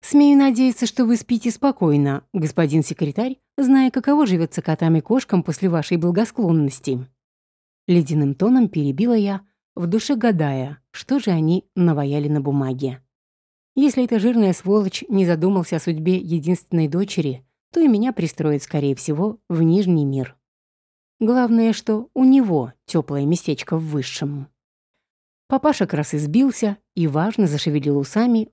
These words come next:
но сдержался. Все же было видно, что вдохновение пропало. На мои слова криво улыбнулся неудачливый герой-любовник,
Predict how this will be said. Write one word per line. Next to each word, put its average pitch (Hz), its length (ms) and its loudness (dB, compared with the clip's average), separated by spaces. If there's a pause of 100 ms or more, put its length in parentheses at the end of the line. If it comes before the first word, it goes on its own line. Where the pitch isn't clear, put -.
но 269 140 4
сдержался. 156 840 -4 (520)
Все 311 160 0
же 254 100 2
было 247 200 2
видно, 139 480 -2
что - 220 -4
вдохновение 156 640 0
пропало. 135 580 -6 (920)
На 202 160 4
мои 185 220 4
слова 190 360 -2
криво 285 300 2
улыбнулся 196 640 0
неудачливый 190 840 0
герой-любовник, 180 1120 0